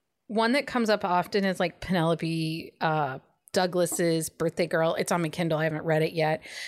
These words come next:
Um, and Gianna Darling has a couple of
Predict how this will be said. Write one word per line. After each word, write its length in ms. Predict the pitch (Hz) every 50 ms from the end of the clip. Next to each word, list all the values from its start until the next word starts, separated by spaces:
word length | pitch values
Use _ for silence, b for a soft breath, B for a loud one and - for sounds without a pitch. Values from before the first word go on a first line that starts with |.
| B B B
Um, 260 | - 180 175 151 156 -
and 160 | - 185 180 156
Gianna 320 | 175 180 175 180 180 175
Darling 560 | 147 165 147 160 165 151 151 135 - - - -
has 260 | 151 160 160 143 151
a 40 | -
couple 380 | - - 160 - 147 143 151
of 380 | 156 147 156 156 160 - -